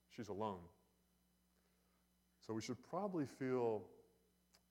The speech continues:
that sorrow, that emptiness that she experienced, that sense of grief at the loss of her Lord, her friend. It was dark. You know, John wants us to know more than anything else that it was dark.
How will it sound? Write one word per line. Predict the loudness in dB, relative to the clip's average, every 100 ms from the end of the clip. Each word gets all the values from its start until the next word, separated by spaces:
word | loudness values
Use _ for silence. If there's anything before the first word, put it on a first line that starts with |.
| -12
that | -10
sorrow, | -8 -4 -2 -4 -8 -10
that | -12 -8 -8
emptiness | -8 -8 -8 -8 -12 -10
that | -12 -12 -20 -20 -20 _
she | -8 -2
experienced, | 0 0 -4 -6 -2 -2 -4 -10 -8
that | -8 -10 -20 -14
sense | -2 0 0 -2
of | -4
grief | -2 2 2 2
at | -2
the | -6
loss | -2 -2 -2 -4
of | -10 -10
her | -8 -2
Lord, | 2 2 0
her | -4 -12 -8
friend. | -4 -4 -6 -10 _ _ _ _ _ _ _ _ _ _ _ _ -18
It |
was | -16 -8
dark. | -6 -6 -8 -16 -20 _ _ _ _ _ _
You | -12
know, |
John | -6 -2 -2 -2
wants | -4 -6 -6 -6
us | -6
to | -4 -2
know | 0 0
more | 2 2
than | 0 -4 -8 -8
anything | -6 -6 -6 -4
else | -2 -2 -4
that | -4 -4 -6 -20 _ _ _ _ _ _ _ -14
it | -12
was | -10 -10 -12
dark. | -12 -12 -12 -16